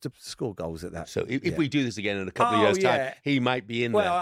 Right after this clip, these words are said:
Speaker 2: there.
Speaker 1: I, I, there'll be another one in there as well. Haaland will be in there as well.
Speaker 2: Oh, yeah, yeah. <laughs> Fair enough, yeah. I, I'm interested. There's obviously no Saint Maximin in there, and there was no Diniar Bilialetdinov, who
Speaker 1: Billy Electin-, Billy, what, uh, no, th-, he's, see, he's an easy one.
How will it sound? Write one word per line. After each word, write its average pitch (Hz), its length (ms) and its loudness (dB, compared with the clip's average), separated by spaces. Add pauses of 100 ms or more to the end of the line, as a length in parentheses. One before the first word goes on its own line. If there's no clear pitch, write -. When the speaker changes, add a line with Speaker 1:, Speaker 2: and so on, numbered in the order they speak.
(120)
Speaker 2:
there. 196 120 -2
Speaker 1:
I, 190 40 -4
I, - 40 -2
there'll 185 180 2
be 180 100 0
another 165 260 0
one 139 180 0
in 131 80 -6
there 123 160 2
as 120 100 -4
well. 139 220 2
Haaland 143 360 0
will 117 60 -4
be 110 160 0
in 110 80 -2
there 113 160 0
as 113 80 -4
well. 123 220 6
Speaker 2:
Oh, 127 60 2
yeah, 131 300 0
yeah. 139 320 -4
<laughs> - 100 -2
Fair 143 220 0
enough, 147 240 -2
yeah. 151 140 -4 (320)
I, 190 120 4
I'm 185 160 2
interested. 180 320 -2
There's 143 120 -4
obviously 143 300 0
no 175 180 -2
Saint 135 240 -4
Maximin 127 440 -2
in 117 160 0
there, 117 180 0 (260)
and 139 160 0
there 135 80 2
was 123 160 -2
no 151 220 0
Diniar 127 640 0
Bilialetdinov, 123 1080 0 (580)
who 117 240 0
Speaker 1:
Billy 185 180 2
Electin-, 170 500 -2 (220)
Billy, 160 260 -4 (380)
what, 135 240 -14
uh, 120 260 -14
no, 160 240 -6
th-, 208 160 -6
he's, 226 200 -6
see, 233 200 -2
he's 269 160 -2
an 220 140 0
easy 240 260 -4
one. 160 300 -4